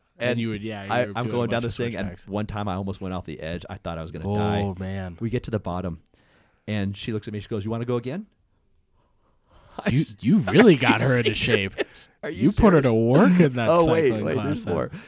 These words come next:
Speaker 2: Fortunately, one of her friends was coming by, and I said, "Uh, excuse me, could you, um, put my bike and take me back to town?" Because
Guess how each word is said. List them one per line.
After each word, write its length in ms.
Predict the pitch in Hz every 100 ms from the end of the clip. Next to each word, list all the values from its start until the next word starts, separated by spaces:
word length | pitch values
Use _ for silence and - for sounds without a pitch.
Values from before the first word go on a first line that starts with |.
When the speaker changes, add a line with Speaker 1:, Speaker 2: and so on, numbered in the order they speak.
| - -
Speaker 2:
Fortunately, 400 | 156 185 175 139
one 120 | 127
of 80 | 147
her 120 | 147
friends 300 | 131 120 135
was 120 | 131 113
coming 260 | 135 117
by, 220 | 101 113 120
and 120 | 127
I 60 |
said, 180 | 127 139 160
"Uh, 60 |
excuse 340 | 156 - 247 202
me, 160 | 185 -
could 260 | - 156
you, 220 | 175 202 165
um, 240 | 151 143 _
put 120 | -
my 100 | 175
bike 280 | 165 117 131
and 140 | 117 110 _
take 120 | 135
me 60 | 135
back 160 | 135 127
to 60 |
town?" 280 | 117 110 135
Because 340 | 104 107 113